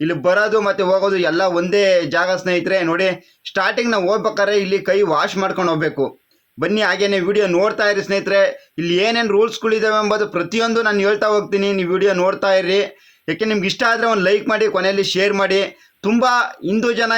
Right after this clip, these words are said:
ಈ ದೇವಸ್ಥಾನಕ್ಕೆ ಖಂಡಿತ ಬರಲ್ಲ. ನಮ್ಮ ತುಂಬಾ ಜನ ನಮ್ಮ ಅಲ್ಲಿ ಸ್ನೇಹಿತರೆಲ್ಲ ಕನ್ನಡದವ್ರು ಸಿಕ್ಕಿರು, "ಏ, ನಾನು ಆ ದೇವ್ ಬರೋದಿಲ್ಲ ಹೋಗಪ್ಪ, ಗೋಲ್ಡನ್ ಟೆಂಪಲ್‌ಗೆ ಏನು, ಅದು ತುಂಬಾ ರೂಲ್ಸ್‌ಗಳಿದಾವೆ, ತಲೆ ಬಟ್ಟೆ, ಬಟ್ಟೆ ಕಟ್ಕೋಬೇಕು ಅದು ಇದು" ಅಂತನ ತುಂಬಾ ಜನ ಬರ್ಲಿಲ್ಲ.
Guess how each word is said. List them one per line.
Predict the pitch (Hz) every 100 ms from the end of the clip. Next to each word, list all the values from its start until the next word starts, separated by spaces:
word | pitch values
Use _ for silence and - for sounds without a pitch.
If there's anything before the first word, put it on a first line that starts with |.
| 220
ಈ | 202 175
ದೇವಸ್ಥಾನಕ್ಕೆ | 196 208 220 214 190
ಖಂಡಿತ | 185 226
ಬರಲ್ಲ. | 202 185 202 202 190 - - _ _ _ -
ನಮ್ಮ | 196 311 - 302 - -
ತುಂಬಾ | 202 233
ಜನ | 233 226
ನಮ್ಮ | 214 202 202
ಅಲ್ಲಿ | 180 175 165
ಸ್ನೇಹಿತರೆಲ್ಲ | 143 - 196 233 220 233 220
ಕನ್ನಡದವ್ರು | 180 180 220 226 208
ಸಿಕ್ಕಿರು, | 202 - 220 208 202 - _
"ಏ, | 165 220
ನಾನು | 220 202
ಆ |
ದೇವ್ | 165 185 190 147
ಬರೋದಿಲ್ಲ | 156 220 208 214
ಹೋಗಪ್ಪ, | 196 196 202 202
ಗೋಲ್ಡನ್ | 180 160 185 196
ಟೆಂಪಲ್‌ಗೆ | 185 185 190 175
ಏನು, | 180 190 180 - _
ಅದು | 135
ತುಂಬಾ | - 196 208
ರೂಲ್ಸ್‌ಗಳಿದಾವೆ, | 180 208 208 208 196 190 196 180 - _ -
ತಲೆ | 170 202
ಬಟ್ಟೆ, | 185 202 196 135 _ 147
ಬಟ್ಟೆ | 131 156
ಕಟ್ಕೋಬೇಕು | 196 196 202 185 185 190 196
ಅದು | 170 185
ಇದು" | 185 190
ಅಂತನ | 180 180 180 180 - _ _
ತುಂಬಾ | - 190 208
ಜನ | 202 202
ಬರ್ಲಿಲ್ಲ. | 165 175 202